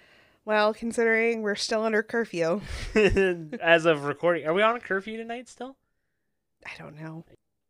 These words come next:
Speaker 2: French serial killer expert admits he made of his experience.
Speaker 1: Oh.
Speaker 2: Even the murder of his non-existent wife.
Speaker 1: Oh.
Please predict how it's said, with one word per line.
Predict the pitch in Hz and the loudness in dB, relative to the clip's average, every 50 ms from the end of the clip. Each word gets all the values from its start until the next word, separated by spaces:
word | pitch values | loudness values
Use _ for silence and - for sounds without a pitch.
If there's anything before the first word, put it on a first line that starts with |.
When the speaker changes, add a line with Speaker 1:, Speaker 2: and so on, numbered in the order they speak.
| _ _ | _ _
Speaker 2:
French | _ - - - 214 262 302 320 - - - | _ -8 -2 2 2 2 2 0 -4 -8 -10
serial | - - - - 269 311 320 320 247 - | -12 -10 -6 -4 0 0 2 2 2 2
killer | - - 180 160 143 139 - - | 0 0 2 2 4 2 2 0
expert | - - - - - - 127 120 117 | -2 -2 -2 -4 -6 -6 -6 -4 -2
admits | 123 127 147 175 247 294 165 127 127 - - - - - _ _ _ _ _ | -4 -4 -2 -2 -2 -2 -2 -2 -6 -10 -16 -16 -18 -18 _ _ _ _ _
he | _ - 254 247 | _ -14 -6 0
made | 214 170 156 151 | 2 2 2 2
of | 139 | 0
his | 156 165 160 160 | 0 -2 -4 -4
experience. | 160 - - - 233 233 190 127 98 95 110 - - - - _ _ _ _ _ _ _ _ _ _ _ | -6 -6 -4 -2 0 0 0 -2 -6 -10 -16 -20 -20 -20 -20 _ _ _ _ _ _ _ _ _ _ _
Speaker 1:
Oh. | 294 311 285 | -10 -4 -2
Speaker 2:
Even | 262 294 269 180 160 156 151 147 | 0 2 2 4 4 2 4 2
the | 151 151 | 0 0
murder | 151 165 202 233 185 143 135 131 | 2 2 2 2 2 2 4 4
of | 131 131 | 4 4
his | 143 135 127 | 2 -2 -2
non-existent | 131 131 139 160 160 131 120 120 117 - - - 135 131 | -2 -2 0 0 -2 -4 -6 -8 -10 -10 -10 -14 -14 -14
wife. | 135 139 151 156 135 110 - _ _ _ _ _ _ _ _ _ _ _ _ _ _ _ _ _ _ _ _ | -12 -12 -12 -12 -12 -16 -20 _ _ _ _ _ _ _ _ _ _ _ _ _ _ _ _ _ _ _ _
Speaker 1:
Oh. | - 370 370 277 | -4 -2 -2 -4